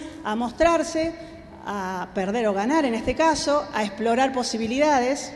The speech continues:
¿sí? Y a, también a equivocarse. Ese jugarse es propio del jugar porque nosotros nos ponemos en juego, ¿no? No, no hay jugar si uno no está dispuesto a hacerlo.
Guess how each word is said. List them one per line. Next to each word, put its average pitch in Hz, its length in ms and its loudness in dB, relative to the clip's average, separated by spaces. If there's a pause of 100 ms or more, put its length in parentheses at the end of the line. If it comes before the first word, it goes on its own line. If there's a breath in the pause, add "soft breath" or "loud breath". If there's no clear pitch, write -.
(220)
¿sí? - 400 -6
Y 254 220 -2
a, 254 140 -4
también 302 280 2
a 302 40 2
equivocarse. 269 640 -2 (1700 loud breath)
Ese 349 240 0
jugarse 311 720 4 (1900)
es 208 140 -6
propio 294 460 2
del 208 120 2
jugar 226 680 -2 (360 loud breath)
porque 233 220 -2
nosotros 285 480 0
nos 214 120 -2
ponemos 214 500 0
en 190 120 -2
juego, 170 400 -6 (240)
¿no? 254 140 -4
No, 254 100 -4
no 247 120 0
hay 320 100 2
jugar 311 380 2
si 269 180 -2
uno 294 220 0
no 254 80 -2
está 262 160 -2
dispuesto 240 440 -2
a 220 40 2
hacerlo. 175 460 -6